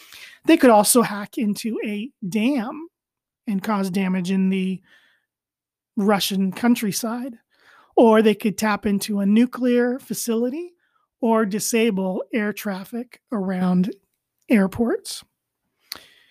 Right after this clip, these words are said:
We are currently already in a digital arms race. And interestingly enough, this is something that Ronald Reagan and his administration foresaw in the nineteen eighties.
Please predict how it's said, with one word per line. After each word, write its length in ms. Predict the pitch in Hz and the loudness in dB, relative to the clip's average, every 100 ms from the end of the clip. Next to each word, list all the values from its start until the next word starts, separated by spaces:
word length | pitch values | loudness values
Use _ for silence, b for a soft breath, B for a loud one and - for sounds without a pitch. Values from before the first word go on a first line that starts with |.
| B B B _ _ _ | B B B _ _ _
We 140 | 277 | 6
are 80 | 320 | 6
currently 640 | - 339 359 339 269 220 - | 6 6 6 4 2 2 2
already 760 | 254 262 254 233 240 202 196 - | 4 4 4 2 2 0 -2 0
in 120 | 202 | 0
a 60 | 180 | -2
digital 600 | 185 220 190 214 214 - | -2 -2 -2 -2 -4 -4
arms 460 | 196 185 185 190 - | -4 -2 -2 -4 -6
race. 580 | 208 196 240 - - - _ _ _ b b b - | -10 -8 -8 -10 -16 -20 _ _ _ b b b 2
And 140 | 220 | 4
interestingly 680 | 330 330 302 - 277 262 247 | 4 2 -2 0 2 2 2
enough, 680 | 233 269 220 403 - - _ _ _ _ _ _ - | 2 0 -2 -6 -12 -20 _ _ _ _ _ _ -4
this 180 | 262 320 | -4 -2
is 100 | - | 0
something 540 | 330 320 262 220 202 | 2 2 0 0 0
that 140 | 214 | 0
Ronald 420 | 233 220 233 214 202 | 0 2 2 2 0
Reagan 640 | 220 254 196 196 185 226 - | 0 0 0 -2 -2 -4 -4
and 160 | 196 | -2
his 220 | 226 320 226 | -2 -2 -2
administration 960 | 185 180 175 - 262 214 - 262 302 | 0 0 -2 -6 -6 -6 -6 -10 -12
foresaw 720 | - 226 214 214 - 196 196 453 | -6 -2 0 0 -2 0 0 2
in 140 | 208 | 2
the 80 | 190 | 4
nineteen 480 | 190 196 208 220 196 | 2 2 2 2 2
eighties. 560 | 190 226 302 - - | 2 -2 -6 -10 -20